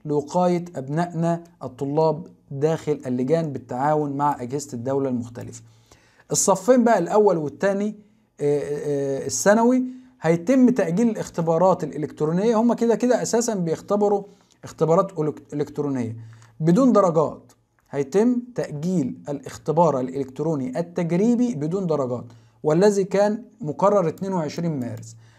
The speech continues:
هيتم عقده في موعد آخر يوم خمسة إبريل، ويؤديه الطلاب من المنزل. كما سيتم إجراء اختبار تجريبي أيضا بدون درجات للصف الثاني الثانوي في نفس التوقيت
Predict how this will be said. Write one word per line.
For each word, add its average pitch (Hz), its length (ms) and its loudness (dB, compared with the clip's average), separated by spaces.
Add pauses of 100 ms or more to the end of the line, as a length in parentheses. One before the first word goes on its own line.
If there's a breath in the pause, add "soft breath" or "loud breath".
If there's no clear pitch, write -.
(120)
هيتم 196 420 2
عقده 196 360 2
في 180 140 -6
موعد 185 440 0
آخر 220 320 0
يوم 185 180 0
خمسة 190 460 -4
إبريل، 220 480 2 (560 loud breath)
ويؤديه 202 580 4
الطلاب 180 640 -2
من 185 380 -4
المنزل. 156 560 -4 (760)
كما 180 300 4
سيتم 160 500 -2
إجراء 160 440 0
اختبار 156 440 0
تجريبي 214 800 0
أيضا 233 380 4 (340 loud breath)
بدون 180 420 2
درجات 180 500 2
للصف 190 600 -6
الثاني 185 640 -4 (340 loud breath)
الثانوي 208 640 0 (200)
في 156 180 -4
نفس 180 280 -4
التوقيت 175 720 -4